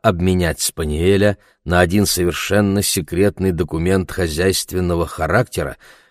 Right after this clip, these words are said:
который я должен был держать при себе как хорошую карту, а в случае необходимости представить ее Автандилу Автандиловичу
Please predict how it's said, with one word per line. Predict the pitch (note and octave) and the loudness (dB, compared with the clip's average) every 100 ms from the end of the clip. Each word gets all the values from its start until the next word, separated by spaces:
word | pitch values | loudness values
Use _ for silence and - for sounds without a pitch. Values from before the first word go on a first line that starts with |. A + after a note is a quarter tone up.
| _ | _
который | E2+ - G#2 G2+ | -10 -2 2 2
я | E2 F#2 | 4 2
должен | D#2+ A2 G#2 F#2 F#2 | 4 4 4 2 2
был | F#2+ | 2
держать | D#2+ F2+ D2+ G#2 G2+ | 4 0 2 2 2
при | F2+ | -2
себе | E2+ G2+ F2 G#2+ | -4 -4 0 0
как | - F#2 - | 2 -2 0
хорошую | G2 F#2+ G2 - D#2+ | 0 2 0 -2 -4
карту, | - F#2+ F#2+ - A#2 _ _ _ | -2 0 2 0 -6 _ _ _
а | - | -2
в | F2+ | 0
случае | - G#2 G#2 G2 | 0 0 0 0
необходимости | F2+ E2+ - D#2+ E2 A2+ A2+ - A2 - _ _ | 0 0 -4 -6 0 2 2 2 0 0 _ _
представить | - F#2+ - - - A2+ A#2 A2 - | -2 0 0 -2 2 4 4 2 0
ее | G#2+ A2 A2+ - | 4 6 6 4
Автандилу | - A2+ - G2+ F2+ D#2+ G2+ A2 G#2+ - | 2 0 2 0 0 0 2 4 4 2
Автандиловичу | G#2+ - F2 D#2+ F2 B2+ B2+ A#2 - A#2+ | 0 0 -4 -2 2 6 6 4 0 0